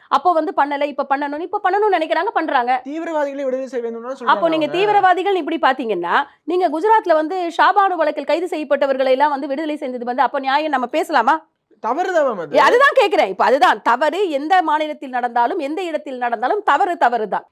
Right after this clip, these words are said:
Speaker 1: புரியுதுங்களா? அந்த தவறை ஆதரிப்பவர்களை வந்து நம்ம பேச முடியாது. ஆனால் இந்த சிறைவாசிகளை பொறுத்த வரைக்கும், நீங்க அங்க வந்து பத்து வருஷம் இருந்தவங்களே நீங்க ரிலீஸ் பண்ணீங்க. இங்க இத்தனை வருஷங்களாக ஒருத்தங்க உள்ள இருக்கிறாங்க. அவர்கள் கிட்டத்தட்ட முப்பது வருடங்களுக்கு மேலாக உள்ளே இருக்கிறார்கள். அதுல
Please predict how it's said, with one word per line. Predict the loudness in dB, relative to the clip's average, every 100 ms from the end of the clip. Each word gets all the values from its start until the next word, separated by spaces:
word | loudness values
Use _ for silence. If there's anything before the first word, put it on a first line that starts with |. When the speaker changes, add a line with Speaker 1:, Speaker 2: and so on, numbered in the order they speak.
| -4
Speaker 1:
புரியுதுங்களா? | -2 -2 2
அந்த | 2 2 -2
தவறை | 0 2 2 2
ஆதரிப்பவர்களை | 2 2 -2 -6 -6 -4 -2
வந்து | 0
நம்ம | -2 0
பேச | 0 0 -4
முடியாது. | -4 -4 2
ஆனால் | 2 4 2 0 -2 _ _ -4
இந்த | -4 0 -2
சிறைவாசிகளை | -2 0 0 0 -2 -4
பொறுத்த | -2 -4 -4
வரைக்கும், | -4
நீங்க | -2 -2
அங்க | -4
வந்து | -6 -2
பத்து | -2 -2
வருஷம் | -6 -6 -6
இருந்தவங்களே | -4 -4 -4
நீங்க | -6 -4
ரிலீஸ் | -6 -6
பண்ணீங்க. | -6 -2 -4 -6 _ -6
இங்க | -4 -2
இத்தனை | -4 -4 -2 2
வருஷங்களாக | 2 2 -2 2 2 4 0
ஒருத்தங்க | -2 -4 -4
உள்ள | -4 -4
இருக்கிறாங்க. | -4 -4 -2 0 -2 -8 _ 0
அவர்கள் | 2 2 0
கிட்டத்தட்ட | -2 -2 -2 -4
முப்பது | 0 2
வருடங்களுக்கு | 2 2 0 -2
மேலாக | -4 0 0
உள்ளே | 0 -6 -6
இருக்கிறார்கள். | -4 -2 -2 -2
அதுல | -2 0 2